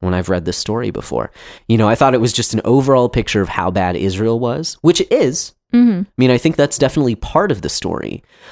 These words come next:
Speaker 1: but it takes on a different, uh, twist to it when you see,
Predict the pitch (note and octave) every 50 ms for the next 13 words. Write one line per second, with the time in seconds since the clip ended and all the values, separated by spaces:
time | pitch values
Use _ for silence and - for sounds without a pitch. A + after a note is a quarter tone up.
0 | - - A#2+ A#2+ C3+ C3 B2+ B2+ A#2 - - - D3+ C3+ - - - B2 A#2+ A#2
1 | A2 G2+ F#2 A2+ G#2+ - - - G2+ F#2 E2 - - - - - - G2 F#2 F2
2 | D#2+ D2+ D2+ - - _ - - - A#2+ A#2+ B2+ B2+ - - - - - - G#2+
3 | F#2 F2 - - F#2 F#2+ F#2 F2+ F2+ F2+ - - F#2+ E2+ D#2+ D2+